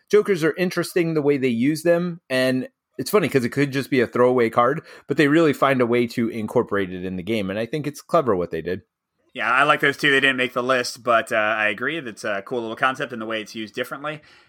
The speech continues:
Speaker 2: Uh, my number four is the cooperation in the two to four player game,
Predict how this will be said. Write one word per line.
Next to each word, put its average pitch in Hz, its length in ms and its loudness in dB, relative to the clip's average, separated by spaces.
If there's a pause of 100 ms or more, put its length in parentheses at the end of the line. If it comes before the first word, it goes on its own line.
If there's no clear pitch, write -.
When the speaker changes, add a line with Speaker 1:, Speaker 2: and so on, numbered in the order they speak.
Speaker 2:
Uh, 131 120 0
my 165 120 4
number 196 180 0
four 202 320 0
is 165 320 0
the 147 220 -4
cooperation 156 800 0
in 107 80 -8
the 107 120 -10
two 139 180 -8
to 139 60 -6
four 165 200 -6
player 101 260 -4
game, 85 300 -16